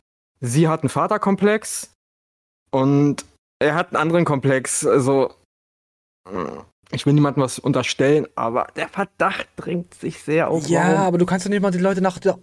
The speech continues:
Speaker 2: Äußerlichkeit, du, außer,
Speaker 1: Nein,
Speaker 2: außer,
Speaker 1: aber
Speaker 2: außer sie sind behindert, dann kannst du sagen, der ist behindert. Also wir haben
Speaker 1: Wenn
Speaker 2: gelernt,
Speaker 1: ich
Speaker 2: das
Speaker 1: eine
Speaker 2: dürfen wir
Speaker 1: Part-,
Speaker 2: heute sagen.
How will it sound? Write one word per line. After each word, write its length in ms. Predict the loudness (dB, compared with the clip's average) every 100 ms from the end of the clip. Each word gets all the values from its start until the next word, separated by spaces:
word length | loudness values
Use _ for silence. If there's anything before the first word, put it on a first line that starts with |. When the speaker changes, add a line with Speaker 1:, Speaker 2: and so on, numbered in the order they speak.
| 0
Speaker 2:
Äußerlichkeit, 920 | 2 4 4 2 0 0 2 4 2
du, 60 | -2
außer, 380 | -8 -10 -2 2
Speaker 1:
Nein, 360 | 2 2 2
Speaker 2:
außer, 100 | 2
Speaker 1:
aber 220 | 2 0 0
Speaker 2:
außer 40 | -2
sie 20 | 0 2
sind 100 | 4
behindert, 420 | 4 4 2 2
dann 80 | 0
kannst 180 | -2 0
du 60 |
sagen, 100 | 0
der 140 | 2 -2
ist 120 | 0
behindert. 480 | 0 2 0 -2 -8 -14
Also 200 | -10 -2
wir 80 | 0
haben 60 | 2
Speaker 1:
Wenn 120 | 2
Speaker 2:
gelernt, 160 | 2 2
Speaker 1:
ich 40 |
Speaker 2:
das 80 | 2
Speaker 1:
eine 60 | 2
Speaker 2:
dürfen 140 | 2
wir 60 | 2
Speaker 1:
Part-, 100 | 0
Speaker 2:
heute 120 | 0
sagen. 340 | 2 2 -2